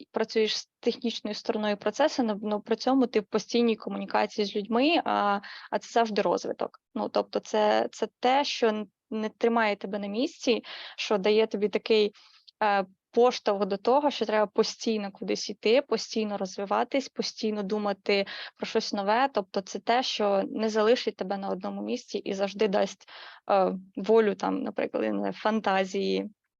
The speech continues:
чи якимось твоїм думкам, і це те, що допоможе тобі в подальшому, якщо ти там, наприклад, е, попрацюєш бізнес-аналітиком і захочеш перейти на іншу нішу, тобто це база, це така база знань, яка тобі допоможе, е,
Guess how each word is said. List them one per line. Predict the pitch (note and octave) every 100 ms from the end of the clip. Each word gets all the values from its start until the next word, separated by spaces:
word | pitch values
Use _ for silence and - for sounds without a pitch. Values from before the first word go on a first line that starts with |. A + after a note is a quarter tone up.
| _ _
чи | -
якимось | A#3 A3 G#3
твоїм | - G#3+ G3+
думкам, | G#3 - A#3 B3+
і | G#3+
це | -
те, | G3 A#3
що | - G3+
допоможе | G3 G#3+ G#3 G3+
тобі | G3 G3+
в |
подальшому, | - G#3+ A#3 C4+ B3+ A3
якщо | F#3+ F#3+ A3
ти | G#3 G3 F#3+ - - -
там, | G3 G3+
наприклад, | G3+ G3+ F#3+ F#3+ F#3 - - - _
е, | G3+ G3 F#3+ F#3 F#3+ _ _ - -
попрацюєш | G#3 G#3 G#3 G#3 G3+
бізнес-аналітиком | F#3 G3+ F#3+ - G3 F#3+ A#3+ B3 - G#3 G3
і | F#3+
захочеш | G3 G3+ G3 G3+ -
перейти | F#3+ F#3+ F#3+ G3
на | F#3 F#3 F#3 F#3
іншу | G#3+ G#3+ - G3+
нішу, | G#3 C#4+ -
тобто | A#3 G3 - F#3+
це | -
база, | F#3+ G3+ G3 F#3 F3+
це | - G3
така | G3+ A3
база | F#3+ G3 G#3+ G#3+ G3+
знань, | - G#3 C4+ D4+
яка | A#3+ G#3
тобі | G#3 G3
допоможе, | F#3+ - G3+ G3+ G#3+
е, | G#3+